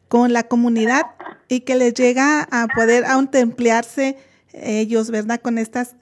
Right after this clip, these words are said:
todo lo que ustedes les enseñan, ellos pueden a,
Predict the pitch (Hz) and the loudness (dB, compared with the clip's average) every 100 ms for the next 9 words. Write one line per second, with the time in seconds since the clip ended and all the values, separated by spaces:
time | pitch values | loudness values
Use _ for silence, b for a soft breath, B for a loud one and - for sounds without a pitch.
0 | _ 247 254 269 269 254 - 240 254 262 | _ 2 2 0 -2 -4 0 0 2 0
1 | 254 240 233 269 277 320 349 b b b | -4 -4 -4 -2 -2 -4 -6 b b b
2 | 247 254 269 - 262 262 269 - _ - | -2 -2 -2 -2 0 0 -2 -6 _ -10
3 | 233 | -6